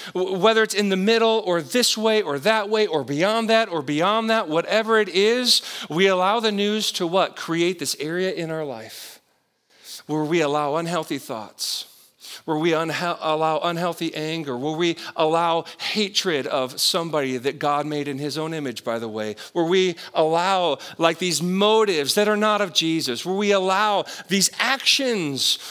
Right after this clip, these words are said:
or, or these, wh-, whatever it may be, and it's this sin, and, and it's because,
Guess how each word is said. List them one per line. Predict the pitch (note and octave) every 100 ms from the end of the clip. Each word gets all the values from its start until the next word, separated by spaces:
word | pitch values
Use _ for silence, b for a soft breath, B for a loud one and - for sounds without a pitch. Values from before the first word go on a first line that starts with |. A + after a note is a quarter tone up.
| D#3+
or, | - G3
or | F#3+ F#3
these, | F#3+ F3+ G#3
wh-, | G3 A3
whatever | G#3 A3 A#3+ C4+
it | B3
may | B3
be, | F#3+ A#3+ C4+
and | G#3
it's | F#3 -
this | F3 -
sin, | - - G#3 C4 C#4 A3+ D3 B B
and, | G3
and | G3 G3
it's | F#3+ F3+ -
because, | G#3 E3+ - A3 A#3 G3+